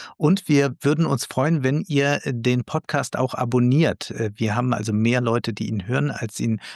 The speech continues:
abonniert haben. Das wäre gut. Und wir freuen uns auch über positive Bewertung. Und wir freuen uns natürlich ganz besonders über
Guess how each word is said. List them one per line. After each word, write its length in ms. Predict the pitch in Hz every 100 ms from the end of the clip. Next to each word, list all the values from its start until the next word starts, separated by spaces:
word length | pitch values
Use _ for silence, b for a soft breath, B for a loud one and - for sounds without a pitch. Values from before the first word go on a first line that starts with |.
| B
abonniert 580 | - 113 113 113 170 -
haben. 240 | 107 113
Das 220 | 113 -
wäre 240 | 120 110 107
gut. 320 | - 127 175
Und 220 | - 135 -
wir 100 | 117
freuen 280 | - 123
uns 120 | 131 117
auch 180 | 123
über 180 | 139 113
positive 580 | - 131 120 107 123 110
Bewertung. 680 | 104 104 104 139 - 165 175 B B B
Und 360 | - 156 202 - b b -
wir 80 |
freuen 360 | 120 131 131 131
uns 200 | 123 113
natürlich 380 | 117 - 117 -
ganz 240 | 117 147
besonders 680 | - 120 117 131 139 151 -
über 420 | - 120 113 113